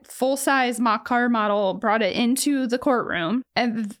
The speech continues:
used that along with photos of the real car to show, to sh-, have comparison. And they had dolls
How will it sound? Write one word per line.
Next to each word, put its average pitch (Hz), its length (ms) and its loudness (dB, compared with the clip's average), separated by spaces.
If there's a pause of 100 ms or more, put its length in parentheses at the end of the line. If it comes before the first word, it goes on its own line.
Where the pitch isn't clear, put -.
(140)
used 262 520 0
that 240 380 2
along 240 440 2
with 220 160 0
photos 233 760 0
of 208 260 -4
the 202 100 -4
real 285 300 0
car 220 680 2 (100)
to 233 140 -4
show, 214 400 -2
to - 140 -10
sh-, 214 320 -6
have 202 280 -4
comparison. 208 840 -4 (440)
And 233 200 0
they 220 320 0
had 202 320 -2
dolls 214 680 0